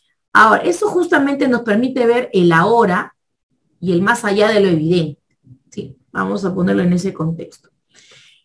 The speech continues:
Eh, la matriz I per se, como documento, como papelito,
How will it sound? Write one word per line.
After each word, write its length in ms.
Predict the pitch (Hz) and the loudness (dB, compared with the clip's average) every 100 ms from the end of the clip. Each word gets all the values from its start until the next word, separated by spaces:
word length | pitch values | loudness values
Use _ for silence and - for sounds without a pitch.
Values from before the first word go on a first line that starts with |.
| _ | _
Eh, 260 | 220 226 220 | 6 6 6
la 180 | 240 240 | 4 4
matriz 440 | 247 240 - 359 | 4 2 2 2
I 120 | 349 339 | 2 2
per 220 | 208 190 | 0 0
se, 420 | - 214 247 - _ - | -2 -2 -2 -4 _ -6
como 340 | 214 202 196 | -2 0 0
documento, 760 | 190 180 196 226 254 214 202 | -2 -2 -2 2 2 0 -2
como 300 | 196 180 165 | -4 0 0
papelito, 920 | 165 160 165 170 208 220 180 170 165 | 2 0 2 2 2 -2 -4 -2 -2